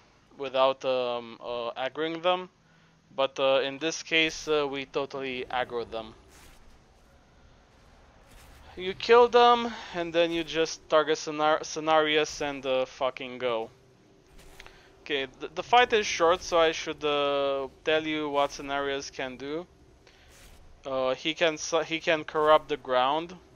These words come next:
and I think, uh, someone will have a, um, a sort of enchantment or something which you can cleanse the ground.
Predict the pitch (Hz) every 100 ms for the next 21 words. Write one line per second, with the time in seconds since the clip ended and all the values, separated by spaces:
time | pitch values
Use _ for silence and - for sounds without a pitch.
0 | - - - - - - 143 143 143 156
1 | 165 165 - 151 147 - 156 151 151 151
2 | 143 139 139 - 143 139 135 135 131 123
3 | 123 117 - 98 127 - 135 135 131 120
4 | - _ _ _ _ _ - 156 - 143
5 | 147 160 170 165 180 175 180 151 131 139
6 | 143 131 127 - 135 139 139 135 120 120
7 | 123 135 165